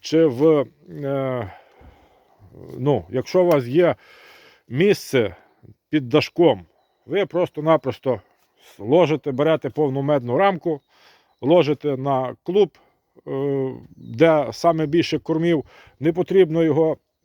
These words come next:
м, цю рамку ні розігрівати, тому що якщо ви, ви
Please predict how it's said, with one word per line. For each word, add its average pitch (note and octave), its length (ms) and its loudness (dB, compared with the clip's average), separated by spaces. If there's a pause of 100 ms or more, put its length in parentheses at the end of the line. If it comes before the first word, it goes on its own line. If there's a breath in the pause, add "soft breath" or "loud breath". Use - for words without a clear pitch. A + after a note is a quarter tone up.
(240)
м, A#2+ 720 -8
цю F3+ 160 4
рамку F3 360 2
ні G3 180 2
розігрівати, F3+ 840 2
тому D#3 260 -8
що D#3+ 120 -4
якщо E3+ 240 -2
ви, D#3+ 160 0 (340 soft breath)
ви D#3 300 4